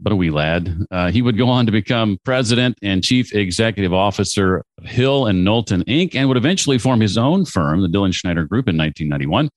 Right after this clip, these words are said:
Uh, the firm provides strategic advice and counsel to Fortune five hundred companies and leading families and individuals around the world, with experience in fields ranging from mergers and acquisitions and crisis communications to marketing, government affairs, and international media.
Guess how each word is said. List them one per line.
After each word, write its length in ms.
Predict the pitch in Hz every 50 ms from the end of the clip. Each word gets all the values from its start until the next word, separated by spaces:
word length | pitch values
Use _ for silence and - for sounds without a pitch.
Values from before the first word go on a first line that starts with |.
| _ _ _ _ -
Uh, 80 | 127 120
the 80 | 127
firm 180 | - - - 151
provides 540 | 135 143 123 131 127 123 120 117 98 - 101 127 -
strategic 460 | - 98 - 135 143 120 117 101 -
advice 420 | 98 85 107 117 120 117 107 -
and 140 | 87 78 -
counsel 520 | - 123 120 127 139 135 - - 92 87
to 120 | - - 87
Fortune 400 | - - 131 131 - - 107 98
five 240 | - 95 92 87 78
hundred 260 | 113 117 113 95 90
companies 380 | - 107 104 90 113 104 87
and 100 | 90 87
leading 300 | 92 107 113 113 107 98 -
families 520 | - - 98 104 113 113 110 110 101 -
and 260 | - 104 98 95 98
individuals 600 | 107 110 98 80 95 139 127 98 85 78 92 85
around 260 | 92 90 95 95 95 87
the 40 |
world, 380 | 82 113 147 156 127 104 104 95 - _
with 120 | 143 151 151
experience 480 | 131 - - 165 180 196 202 165 -
in 100 | 139 135
fields 300 | 117 - 147 151 131 110
ranging 280 | 131 135 135 113 123 120
from 220 | 95 117 104 95
mergers 400 | 95 107 127 135 123 131 123 104
and 80 | 117 113
acquisitions 680 | 107 107 - 95 90 80 117 120 107 - 120 110 92 87
and 160 | 82 78 -
crisis 420 | - 123 139 160 147 - 135 117 -
communications 800 | - 139 131 131 120 - 139 135 127 - 139 131 131 127 - - _ _ _
to 80 | 156
marketing, 540 | 135 120 110 110 117 110 - 113 120 117 110
government 360 | 92 104 107 104 107 117 123
affairs, 480 | 110 - 98 87 82 82 87 90 87 - - -
and 200 | 101 104 113 -
international 520 | 98 95 95 85 78 80 - - 104 113
media. 360 | 127 160 180 151 110 85 -